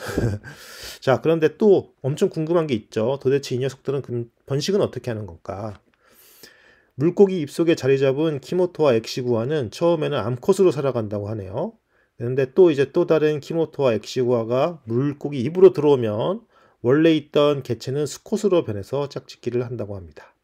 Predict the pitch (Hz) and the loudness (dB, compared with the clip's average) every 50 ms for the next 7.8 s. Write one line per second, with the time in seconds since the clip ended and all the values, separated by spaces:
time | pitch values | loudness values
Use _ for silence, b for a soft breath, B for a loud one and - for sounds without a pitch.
0 | _ _ _ - 95 87 90 95 104 107 101 101 101 - 113 127 131 - - - | _ _ _ -20 -20 -18 -14 -12 -12 -12 -10 -12 -12 -8 -8 -8 -8 -8 -12 -16
1 | - 101 98 95 - _ _ - - 95 101 143 196 240 233 _ b b b b | -14 -14 -14 -14 -16 _ _ -16 -12 -8 -6 -4 -6 -6 -8 _ b b b b
2 | b b b b 117 117 120 - 123 110 107 - 117 113 107 - 120 117 117 113 | b b b b -6 -6 -4 -4 -6 -8 -8 -6 -8 -8 -6 -6 -6 -4 -4 -4
3 | 107 - 147 143 139 127 110 98 - - 87 82 98 139 196 220 - _ - - | -6 -6 -6 -4 -4 -4 -4 -6 -8 -12 -14 -12 -10 -10 -10 -12 -14 _ -20 -20
4 | _ _ _ _ _ b b b b b b b b b b b b b b b | _ _ _ _ _ b b b b b b b b b b b b b b b
5 | b b b b b b b b b b b b b b b b _ _ _ - | b b b b b b b b b b b b b b b b _ _ _ -14
6 | - 92 90 - 107 127 143 160 156 147 131 127 147 139 - - 127 123 131 123 | -12 -12 -10 -6 0 2 2 4 4 2 0 0 -2 -2 -2 -2 0 2 2 2
7 | 120 - - 110 107 113 110 107 110 117 113 110 101 95 95 | 0 -2 -4 -6 -4 -4 -4 -2 -2 -2 -2 -4 -4 -8 -12